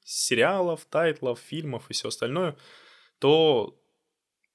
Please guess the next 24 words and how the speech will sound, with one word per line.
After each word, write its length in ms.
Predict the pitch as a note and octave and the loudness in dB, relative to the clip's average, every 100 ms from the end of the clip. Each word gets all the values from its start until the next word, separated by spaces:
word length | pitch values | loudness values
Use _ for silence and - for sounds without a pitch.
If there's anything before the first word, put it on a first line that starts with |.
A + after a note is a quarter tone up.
| _ | _
какие-то 480 | - A#2+ F#3+ G#3+ C#3 | 0 0 -2 -4 -2
остаются 500 | - - B2+ D3 - | -2 -2 -2 -2 -2
обрывки 680 | - A#2 B2 B2 - G2+ G#2+ _ - | -2 -2 -2 -4 -6 -10 -10 _ -8
основные, 720 | G#2+ - B2+ A#2+ B2 G2 - - | -6 -2 -2 -4 -6 -8 -10 -12
которые 640 | A2+ A#2 A2+ G#2 G2+ F#2 - | -8 -6 -4 -4 -6 -8 -14
тебе 260 | A#2 C#3 | -2 -2
кажутся, 340 | C#3 A2+ A#2 - | 0 -4 -6 -10
что 160 | - | -10
ты, 300 | - G#2 F#2 _ _ - | -8 -6 -6 _ _ -8
тебе 160 | A#2 | -4
понравились, 580 | - A2 D#3+ F#3 D#3 - | -4 0 0 0 -2 -6
тебе 180 | - A2+ | -8 -6
запомнились. 640 | G#2 - D3 D#3 B2 - - - _ - | -6 -6 -6 -4 -4 -4 -8 -20 _ -2
И 80 | B2+ | 0
один 220 | B2 D3+ | 2 -2
из 60 | |
этих 200 | C#3+ C3+ C3 | -6 -4 -4
обрывков — 520 | A#2+ G#3+ - B2+ - _ - | 0 -2 -2 -10 -10 _ -8
история 460 | B2+ - E3 E3 | -4 -2 -2 -2
про, 540 | C#3 B2+ C3 D3 C#3+ C#3 _ _ _ _ - | -4 -2 0 2 0 -4 _ _ _ _ -20
сейчас 200 | - G#2+ | -16 -12
даже 180 | G#2 G2+ | -8 -8
скажу 460 | G2+ A#2 A2 A#2+ A#2 - | -6 -4 -4 -4 -6 -10
назв-, 340 | B2 B2 A2 | -10 -10 -14